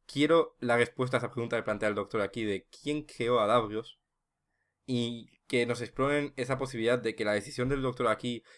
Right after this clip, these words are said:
influenció mucho lo que acabó siendo la personalidad de, de Davros, que implicaría que de una forma muy irónica el Doctor sea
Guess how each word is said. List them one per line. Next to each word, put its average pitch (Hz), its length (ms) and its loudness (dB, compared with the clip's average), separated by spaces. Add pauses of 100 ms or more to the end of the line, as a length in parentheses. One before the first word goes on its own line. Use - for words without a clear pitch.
(140)
influenció 123 480 -2
mucho 127 340 -2
lo 110 100 0
que 107 60 -6
acabó 107 240 -2
siendo 110 180 -4
la 101 60 -2
personalidad 101 400 -4
de, 101 340 -8 (300)
de 120 120 0
Davros, 107 460 2
que 104 420 0 (600)
implicaría 123 500 0
que 139 80 0
de 131 40 4
una 120 160 2
forma 110 500 0 (460)
muy 123 300 2
irónica 117 360 4
el 107 60 2
Doctor 107 240 0
sea 113 320 0